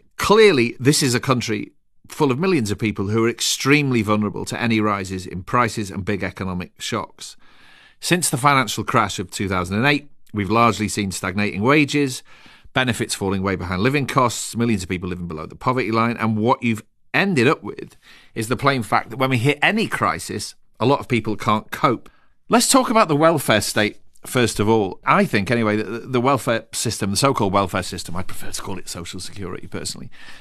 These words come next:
doesn't work. It's meant to exist as a safety net, but we all know, I think it's fair to say, that it pays people such paltry amounts of money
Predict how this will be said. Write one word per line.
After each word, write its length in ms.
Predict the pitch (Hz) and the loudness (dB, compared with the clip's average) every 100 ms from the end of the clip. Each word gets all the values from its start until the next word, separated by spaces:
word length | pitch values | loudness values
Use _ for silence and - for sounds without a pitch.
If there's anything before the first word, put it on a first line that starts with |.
| - | 2
doesn't 360 | 180 190 190 165 | 2 2 0 2
work. 720 | 190 220 147 85 - - - | 4 4 2 -2 -8 -14 -6
It's 160 | 139 170 | -2 2
meant 200 | 247 240 | 2 4
to 80 | 190 | 2
exist 360 | 135 156 - | 2 -2 -2
as 120 | 127 | -2
a 60 | 127 | 0
safety 540 | - 143 127 - 95 | 2 2 0 -4 -8
net, 280 | 85 135 - - - - _ | -6 -8 -10 -18 -20 -20 _
but 140 | 143 160 | -2 2
we 180 | 233 | 4
all 220 | 220 190 160 | 4 4 2
know, 260 | 185 127 | 2 0
I 60 | 101 | -2
think 180 | 123 113 | -4 -6
it's 120 | - | -4
fair 200 | 117 110 | -2 -2
to 60 | |
say, 320 | - - 117 - | -4 -6 -6 -2
that 160 | 127 139 | -2 -2
it 120 | - | 0
pays 300 | 196 220 180 | 0 2 0
people 300 | 151 120 107 | 0 0 0
such 280 | - - - | -2 -6 -4
paltry 440 | - 220 208 165 | 2 2 2 -2
amounts 340 | 135 127 - 110 | 0 0 -2 -2
of 60 | |
money 480 | 117 120 113 - | -2 -2 -4 -12